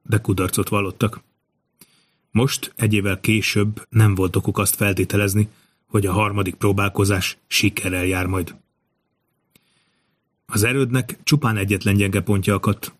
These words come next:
Délkeleten, a Szent Háromság bástyával szemben, a felduzzasztott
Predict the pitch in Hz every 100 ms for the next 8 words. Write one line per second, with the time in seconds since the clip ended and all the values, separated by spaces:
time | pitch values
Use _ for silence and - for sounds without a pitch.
0 | _ _ _ _ - 104 165 107 131 95
1 | 104 120 113 - 101 - 143 120 - 107
2 | 98 98 - 95 98 104 - 95 95 -
3 | 107 110 117 113 _ _ _ _ _ 104
4 | 95 131 120 95 98 90 92 -